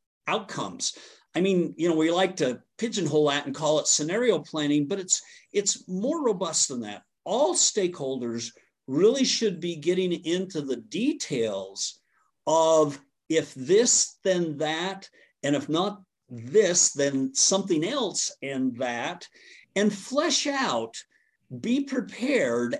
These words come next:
as things become more clear to take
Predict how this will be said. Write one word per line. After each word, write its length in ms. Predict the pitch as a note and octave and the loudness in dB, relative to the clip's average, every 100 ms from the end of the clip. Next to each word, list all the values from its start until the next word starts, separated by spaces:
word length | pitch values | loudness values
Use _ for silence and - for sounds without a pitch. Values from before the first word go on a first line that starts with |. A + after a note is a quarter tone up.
| - | -4
as 420 | D3+ D#3+ D#3+ - | -4 -2 2 2
things 400 | - A3 A#3+ A3+ | 2 2 4 2
become 420 | - G3+ - G3 | -2 -8 -6 -4
more 340 | F#3+ F#3 F#3 F3 | -2 0 0 -2
clear 680 | - - A3+ E3 A#2 A2 A2 _ _ _ _ _ _ _ | -8 -4 0 0 -2 -6 -10 _ _ _ _ _ _ _
to 180 | - - | -2 -2
take 600 | - - C4 E4 - - | -2 0 2 2 -2 -14